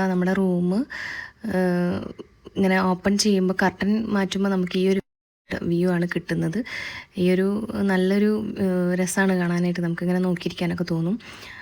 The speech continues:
അപ്പം ഇവിടെ ശരിക്കും നല്ല മഞ്ഞുള്ള സമയത്ത് വന്ന് അടിപൊളിയായിരിക്കും. ഏ, പക്ഷെ ഞങ്ങൾ പോയ സമയം മഞ്ഞുള്ള സമയമല്ല, ഇപ്പം ഈ ഒരു സമയത്താണല്ലോ പോയത്. അങ്ങനെ ഞാനും നടന്ന് റൂമിൽ ഓരോരോ കാര്യങ്ങൾ ഇങ്ങനെ നോക്കുകയാണ്.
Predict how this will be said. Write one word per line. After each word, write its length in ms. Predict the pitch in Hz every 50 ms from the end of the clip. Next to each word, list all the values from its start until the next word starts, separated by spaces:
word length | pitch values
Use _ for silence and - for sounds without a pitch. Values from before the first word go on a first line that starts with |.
| - - -
അപ്പം 220 | 190 180 - 175 170 -
ഇവിടെ 200 | - 165 160 170
ശരിക്കും 320 | - 196 190 190 - 226 240 220
നല്ല 260 | 208 190 180 180 180
മഞ്ഞുള്ള 460 | 202 214 208 190 185 180 190 196 202 214
സമയത്ത് 380 | 214 226 214 202 202 190 -
വന്ന് 160 | 208 208 208
അടിപൊളിയായിരിക്കും. 960 | 202 185 165 - - - 202 190 - 196 185 180 180 170 165 165 - - 185 202 - - - - - - - -
ഏ, 220 | - - 175 170 170 170
പക്ഷെ 220 | 170 170 - 180
ഞങ്ങൾ 280 | 175 170 160 165 160 170
പോയ 200 | 170 - 208 214
സമയം 360 | 220 - 240 240 240 247 269 269
മഞ്ഞുള്ള 300 | 254 240 214 214 214 220
സമയമല്ല, 520 | - 233 214 202 202 214 208 190 175 175 185 214 226 240 240 190
ഇപ്പം 260 | 185 - - 196 190
ഈ 80 | 185 185
ഒരു 120 | 190 185 190
സമയത്താണല്ലോ 600 | - 190 185 175 175 175 180 175 170 165 170 165
പോയത്. 320 | 165 165 160 156 151 160 - - - - _ _ _ - _ _ _ _ _ _ _ _ _ _ _ _ _ _ _ _ _ _ _ _ - - - - - -
അങ്ങനെ 260 | 185 180 175 175 190 202
ഞാനും 420 | 214 208 196 190 185 185 202 226
നടന്ന് 380 | 247 233 214 208 202 202 208 214 214
റൂമിൽ 340 | 214 208 202 196 190 190 196
ഓരോരോ 340 | 196 196 190 190 190 190 185
കാര്യങ്ങൾ 400 | - 196 190 180 180 180 180 180
ഇങ്ങനെ 220 | 180 185 180 180
നോക്കുകയാണ്. 600 | 180 175 170 170 170 - - 180 175 170 165 170